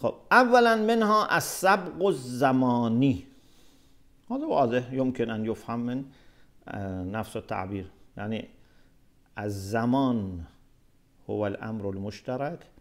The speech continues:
وإذا يكون شيء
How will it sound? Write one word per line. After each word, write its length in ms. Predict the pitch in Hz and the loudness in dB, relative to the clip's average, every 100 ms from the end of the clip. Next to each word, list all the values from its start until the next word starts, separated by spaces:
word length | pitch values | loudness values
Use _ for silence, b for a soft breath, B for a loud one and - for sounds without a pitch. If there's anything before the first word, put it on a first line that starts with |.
| b b b b b - | b b b b b -14
وإذا 1000 | 107 107 107 117 - - _ - 104 110 | -6 -4 -2 -4 -10 -20 _ -8 -4 -2
يكون 280 | 107 123 123 | -2 -2 -4
شيء 460 | - 123 95 95 | -4 -6 -6 -10